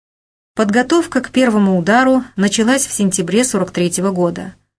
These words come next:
а двадцатого октября Калининский фронт был переименован в Первый Прибалтийский. На базе полевого управления Брянского фронта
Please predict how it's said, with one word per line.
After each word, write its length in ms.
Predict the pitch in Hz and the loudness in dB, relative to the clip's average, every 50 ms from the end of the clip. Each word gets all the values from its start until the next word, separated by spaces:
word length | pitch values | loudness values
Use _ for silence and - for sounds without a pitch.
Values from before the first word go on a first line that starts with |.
| _ _ _ _ _ | _ _ _ _ _
а 120 | - 190 196 | -2 0 0
двадцатого 600 | 175 180 185 190 185 - 190 185 - 175 170 170 | 2 2 0 0 0 0 0 0 0 -2 -2 -4
октября 520 | 165 - - 175 170 175 202 226 247 247 - _ _ _ _ _ _ _ _ _ _ | -4 -6 -8 -6 -2 0 2 2 0 0 -4 _ _ _ _ _ _ _ _ _ _
Калининский 600 | - 220 233 277 294 302 262 226 - - - 180 | -2 2 2 4 4 4 4 2 0 -2 -2 -4
фронт 500 | 175 - - 208 247 262 254 254 - - - _ _ | -4 -2 -2 0 2 2 0 -2 -4 -10 -20 _ _
был 280 | - 170 226 269 277 254 | -2 0 0 0 0 0
переименован 680 | - 202 190 185 175 175 170 175 202 220 220 202 196 | 0 0 0 2 2 0 0 0 0 0 0 -2 -2
в 160 | - - _ | -6 -12 _
Первый 320 | _ - 185 185 180 185 190 | _ 0 0 2 2 0 0
Прибалтийский. 880 | 190 190 190 185 202 208 202 - 190 175 170 - - - - 175 - - - - _ _ _ _ _ | 0 0 0 0 0 -2 -2 -2 -4 -2 -2 -4 -4 -6 -10 -14 -14 -16 -20 -20 _ _ _ _ _
На 180 | - 185 185 185 | 0 0 2 2
базе 360 | 175 190 196 202 190 180 180 | 2 2 2 2 2 0 -2
полевого 440 | 180 185 175 175 175 170 190 180 170 | 0 0 0 0 2 2 2 2 2
управления 640 | 175 170 - - 170 160 170 185 196 196 185 175 165 | 0 -2 -2 -4 -4 -2 0 0 2 2 0 0 0
Брянского 480 | 151 180 180 180 175 - - 175 165 | 0 0 0 0 0 -2 -4 -6 -8
фронта 540 | 156 - - 190 208 214 208 214 220 214 208 | -8 -6 -4 -2 0 0 0 0 0 -2 -2